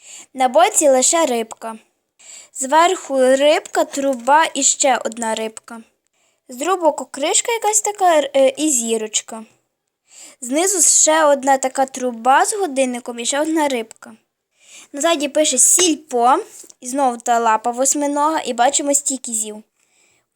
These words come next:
Отакий у мене є, оцей у мене є,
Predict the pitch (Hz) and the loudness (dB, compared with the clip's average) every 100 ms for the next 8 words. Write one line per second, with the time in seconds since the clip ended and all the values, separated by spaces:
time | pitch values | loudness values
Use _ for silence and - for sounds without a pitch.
0 | 233 240 240 240 - 240 226 226 240 240 | -10 -10 -8 -10 -10 -10 -8 -6 -8 -6
1 | 247 254 262 254 277 - 254 - 226 226 | -6 -6 -6 -4 -6 -4 -10 -8 -8 -8
2 | 226 233 240 247 254 269 294 311 | -10 -12 -12 -10 -10 -6 -6 -6